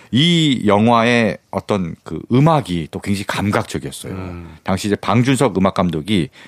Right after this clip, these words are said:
Speaker 1: 어, 이 영화에다가 인디 음악을 대거 썼습니다. 그런 경우가 그렇게 많지 않거든요.
Speaker 2: 네.
Speaker 1: 말하자면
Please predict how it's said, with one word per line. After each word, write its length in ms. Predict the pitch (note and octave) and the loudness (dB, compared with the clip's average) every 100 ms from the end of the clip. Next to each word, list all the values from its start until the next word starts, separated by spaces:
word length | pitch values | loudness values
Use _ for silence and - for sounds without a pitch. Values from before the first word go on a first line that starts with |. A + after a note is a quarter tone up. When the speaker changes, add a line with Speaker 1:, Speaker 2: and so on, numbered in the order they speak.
| - - | -20 -10
Speaker 1:
어, 260 | D#2+ D#2 D#2 | -4 -2 0
이 160 | G2 | 2
영화에다가 600 | F#2 E2+ F2+ E2 F#2 A#2 - - - - | 2 4 2 0 0 -2 -2 -14 -20 -2
인디 1000 | - D#3 E3+ F#3 F#3 F3+ E3+ D#3+ D3 A2 | 4 6 6 4 4 4 4 2 2 2
음악을 500 | G2 G2+ A#2+ C3 - _ _ _ | 2 2 2 0 -2 _ _ _
대거 220 | - A#2 | -2 0
썼습니다. 580 | - A2+ - D2+ - - _ _ _ _ | 0 -4 -8 -10 -12 -16 _ _ _ _
그런 200 | - D#3+ | 0 2
경우가 200 | E3+ E3+ D#3+ | 4 4 2
그렇게 140 | - | 2
많지 280 | E2+ G2 D#3+ | 0 0 -2
않거든요. 540 | E2 G#2+ G#2 D#2+ D#2 A#2+ | -2 -4 -4 -4 -2 -2
Speaker 2:
네. 360 | G2 E2+ D#2+ - | -2 -4 -12 -4
Speaker 1:
말하자면 560 | G2 G#2 A2 A2+ G2 | 0 2 2 0 -2